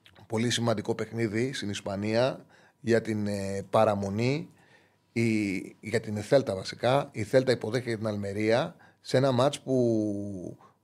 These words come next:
πλέον θεωρείται ότι είναι η τελευταία του ευκαιρία του Μπενίτεθ. Ο Μπενίτεθ είναι στο συν τρία από την επικίνδυνη ζώνη. Έχει ένα συμβόλαιο για τρία χρόνια με τη Θέλτα, δηλαδή λύγει το καλοκαίρι του είκοσι έξι.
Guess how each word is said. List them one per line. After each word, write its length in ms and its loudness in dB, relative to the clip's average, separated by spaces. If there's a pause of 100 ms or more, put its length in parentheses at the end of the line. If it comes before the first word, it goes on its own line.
(140)
πλέον 560 4 (200)
θεωρείται 480 4
ότι 180 2
είναι 200 0
η 60 -4
τελευταία 380 0
του 80 -2
ευκαιρία 300 2
του 80 -4
Μπενίτεθ. 500 -2 (680)
Ο 680 4
Μπενίτεθ 360 2
είναι 120 4
στο 140 2
συν 220 -2
τρία 280 8
από 200 0
την 100 -6
επικίνδυνη 420 -2
ζώνη. 300 0
Έχει 140 -2
ένα 140 2
συμβόλαιο 760 2 (360)
για 220 -2
τρία 280 4
χρόνια 360 0
με 100 -4
τη 100 -12
Θέλτα, 540 -2 (360)
δηλαδή 260 -2
λύγει 340 0
το 500 -6
καλοκαίρι 420 -2
του 80 -8
είκοσι 280 -4
έξι. 400 -2